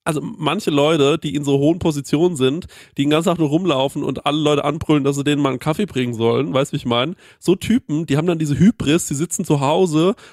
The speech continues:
und, ähm, also d-, die verstehen gar nicht, warum sie in ihrem Privatleben nicht noch den ganzen Tag gelobt werden. Und, äh,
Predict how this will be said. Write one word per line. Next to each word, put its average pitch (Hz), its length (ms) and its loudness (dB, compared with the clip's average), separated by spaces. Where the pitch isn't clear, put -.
und, 147 340 0
ähm, 143 440 -2
also 147 200 0
d-, - 200 -16
die 151 180 -4
verstehen 170 300 0
gar 165 100 0
nicht, 160 100 0
warum 151 220 0
sie 175 80 2
in 160 60 -2
ihrem 139 100 0
Privatleben 143 560 0
nicht 131 140 0
noch 127 100 2
den 123 80 -4
ganzen 123 240 0
Tag 123 160 -4
gelobt 123 320 2
werden. 123 380 -2
Und, 139 280 -2
äh, 139 260 2